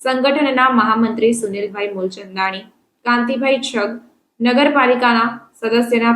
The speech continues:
પ્રતિનિધિ રમેશભાઈ સોલંકી, નગરપાલિકા સદસ્યના પ્રતિનિધિ સભ્ય બાબુભાઈ ડાભી, નગરપાલિકાના સભ્યના પ્રતિનિધિ હુસેનભાઈ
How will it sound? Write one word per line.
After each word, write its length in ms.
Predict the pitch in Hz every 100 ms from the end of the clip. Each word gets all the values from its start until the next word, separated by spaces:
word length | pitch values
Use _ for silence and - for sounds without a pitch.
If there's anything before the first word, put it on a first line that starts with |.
| 233
પ્રતિનિધિ 520 | 190 220 214 196 226
રમેશભાઈ 500 | 190 202 196 208 202 196
સોલંકી, 460 | 180 196 214 180 - - _ _ _
નગરપાલિકા 760 | 226 247 285 294 269 254 247 262
સદસ્યના 640 | - 214 220 220 220 220 220
પ્રતિનિધિ 560 | 196 208 208 190 208 226 - _ _ _ _ _ _
સભ્ય 380 | 247 240 196 185 - - _ _ _ _ _ _ _ -
બાબુભાઈ 540 | 240 262 285 294 294
ડાભી, 380 | 233 208 196 208 - _ _
નગરપાલિકાના 920 | 220 233 277 269 254 240 240 240 240
સભ્યના 400 | 226 202 226 220 226
પ્રતિનિધિ 520 | 196 220 214 202 202
હુસેનભાઈ 640 | 220 - 202 202 196 190